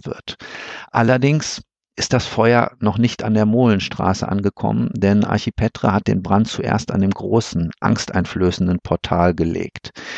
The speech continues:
Dieses liegt in der Nähe der Deichstraße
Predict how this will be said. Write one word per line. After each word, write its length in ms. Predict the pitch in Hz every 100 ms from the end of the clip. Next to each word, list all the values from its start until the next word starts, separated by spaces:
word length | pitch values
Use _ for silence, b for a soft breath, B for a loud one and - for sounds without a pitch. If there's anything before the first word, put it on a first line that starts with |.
| B -
Dieses 260 | 131 139
liegt 260 | - 117 -
in 120 | 101
der 140 | 98 92
Nähe 340 | 101 107 101
der 160 | 95 -
Deichstraße 1040 | 92 104 120 - - 110 113 117 123 120